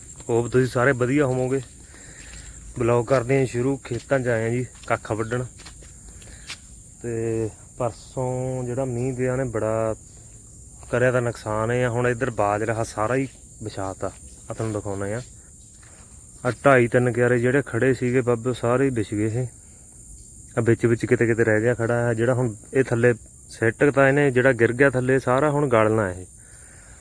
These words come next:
ਕਿਉਂ ਉਰੇ ਹਵਾ ਨਹੀਂ ਲੱਗਦੀ, ਨਾ ਧੁੱਪ ਲੱਗਦੀ ਆ ਬੂਟਿਆਂ 'ਚ, ਤਾਂ ਕਰਕੇ ਹੁਣ ਸਾਰਾ ਖਰਾਬ ਹੋਣਾ ਇਹ।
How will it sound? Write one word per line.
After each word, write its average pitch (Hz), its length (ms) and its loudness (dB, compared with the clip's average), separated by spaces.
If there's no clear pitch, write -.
ਕਿਉਂ 135 160 6
ਉਰੇ 147 120 6
ਹਵਾ 117 280 4
ਨਹੀਂ 131 120 2
ਲੱਗਦੀ, 127 260 4
ਨਾ 139 80 2
ਧੁੱਪ 131 260 0
ਲੱਗਦੀ 113 340 2
ਆ 131 80 4
ਬੂਟਿਆਂ 120 340 0
'ਚ, 135 140 0
ਤਾਂ 117 180 0
ਕਰਕੇ 120 320 0
ਹੁਣ 120 120 4
ਸਾਰਾ 117 240 2
ਖਰਾਬ 107 380 2
ਹੋਣਾ 98 240 -2
ਇਹ। 107 180 0